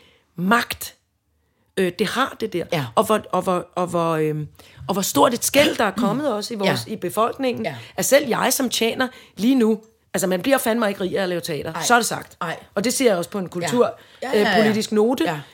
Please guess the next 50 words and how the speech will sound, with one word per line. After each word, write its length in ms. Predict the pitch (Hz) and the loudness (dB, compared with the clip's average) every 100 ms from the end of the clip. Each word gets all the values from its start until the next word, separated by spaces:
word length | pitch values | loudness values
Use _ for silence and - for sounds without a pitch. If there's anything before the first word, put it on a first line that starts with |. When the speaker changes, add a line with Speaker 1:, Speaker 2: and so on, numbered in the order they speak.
| _ - | _ 0
Speaker 1:
Det 140 | 269 | 2
synes 220 | 247 226 | 2 0
jeg 60 | 214 | 0
er 40 | |
en 60 | 165 | -4
skandale, 440 | 175 160 170 214 | -6 -4 -2 0
Speaker 2:
Ja. 140 | 170 143 - - _ | -2 -4 -14 -20 _
Speaker 1:
at 140 | 180 185 | -4 -2
teatrene 400 | 190 214 247 196 | 0 0 0 -2
ikke 120 | 190 | -4
får 60 | |
flere 200 | 202 180 | -6 -6
penge. 260 | 180 156 208 | -2 -2 0
Speaker 2:
Ja. 40 | 262 | -2
Speaker 1:
Der 80 | |
kan 100 | 233 | -2
vi 40 | 220 | -4
gå 100 | 202 | -4
ind 120 | 190 | -4
og 60 | - | -4
se 180 | 202 | -2
alle 140 | 170 175 | 0 -2
dem, 120 | 190 | -4
vi 60 | 180 | -4
følger 240 | 175 190 | -4 -4
på 100 | 190 | -4
Instagram 360 | 170 - 175 147 | -6 -6 -6 -4
Live. 280 | 147 208 - - - | -4 -4 -4 -12 -12
Speaker 2:
Ja. 140 | 170 147 | -10 0
Speaker 1:
Øhm, 280 | 220 208 208 - _ | 4 4 2 -6 _
<clears throat> 1000 | 349 370 269 - _ _ _ _ _ - 208 | 6 8 8 4 _ _ _ _ _ -2 2
og 60 | |
en 80 | 202 | 2
anden 200 | 190 254 | 2 2
ting 220 | 269 233 | 0 2
er, 140 | 208 202 - _ _ _ _ _ _ _ _ _ | 0 0 -6 _ _ _ _ _ _ _ _ _
altså, 160 | 190 202 | -6 -4
det 160 | 226 | -2
her 120 | 214 226 | -2 0
med, 160 | 196 - | 0 0
at, 160 | 226 165 | -2 -2
og, 60 | 196 | -2
at, 280 | 190 - 196 - | -2 -4 -6 -6
altså, 220 | - - - - - _ _ _ _ _ _ _ _ _ _ _ _ _ - _ - - - | -6 -6 -6 -12 -20 _ _ _ _ _ _ _ _ _ _ _ _ _ -20 _ -20 -18 0
Speaker 2:
Men 80 | 220 | 4
Speaker 1:
det 100 | 226 | 6
her 120 | 285 | 6
med, 200 | 262 294 277 | 8 8 6
at 120 | 277 | 4
man, 180 | 277 | 2